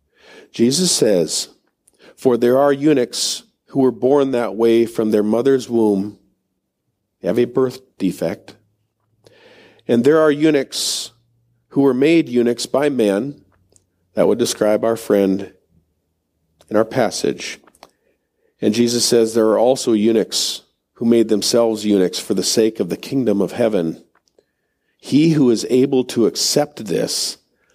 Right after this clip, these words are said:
let him accept it." Who makes themselves eunuchs for the sake of the kingdom?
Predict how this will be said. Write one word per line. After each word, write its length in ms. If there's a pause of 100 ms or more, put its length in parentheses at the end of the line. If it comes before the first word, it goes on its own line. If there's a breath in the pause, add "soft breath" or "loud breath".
(200)
let 540
him 480 (380 soft breath)
accept 680
it." 400 (2750 soft breath)
Who 260
makes 380
themselves 720
eunuchs 720
for 160
the 100
sake 320
of 100
the 60
kingdom? 540